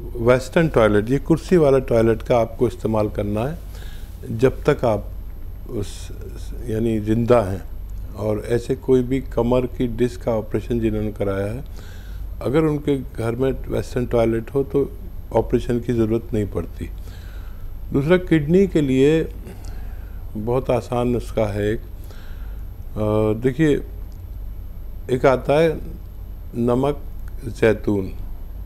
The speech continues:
ये देखने में नमक जैसा और जायके में नमकीन नहीं होता। ये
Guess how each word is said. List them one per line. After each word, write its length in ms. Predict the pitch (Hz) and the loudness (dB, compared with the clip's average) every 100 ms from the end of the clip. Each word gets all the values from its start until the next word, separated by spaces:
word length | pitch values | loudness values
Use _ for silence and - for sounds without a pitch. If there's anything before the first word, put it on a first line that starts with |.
| - - - - | -10 -10 -8 -4
ये 80 | 131 | -2
देखने 420 | 127 143 - 156 | 4 4 4 0
में 120 | 151 | 2
नमक 340 | 135 117 127 135 | 2 2 2 2
जैसा 440 | 123 120 151 175 | 2 2 0 0
और 140 | 139 117 | 0 2
जायके 380 | 120 117 - | 4 4 2
में 100 | 131 | 2
नमकीन 440 | 131 113 110 117 110 | 2 2 2 2 2
नहीं 140 | 95 | 2
होता। 380 | 90 85 107 107 - - - - - - - - - | -2 -4 -6 -8 -10 -12 -12 -10 -10 -12 -12 -6 0
ये 140 | 139 | 0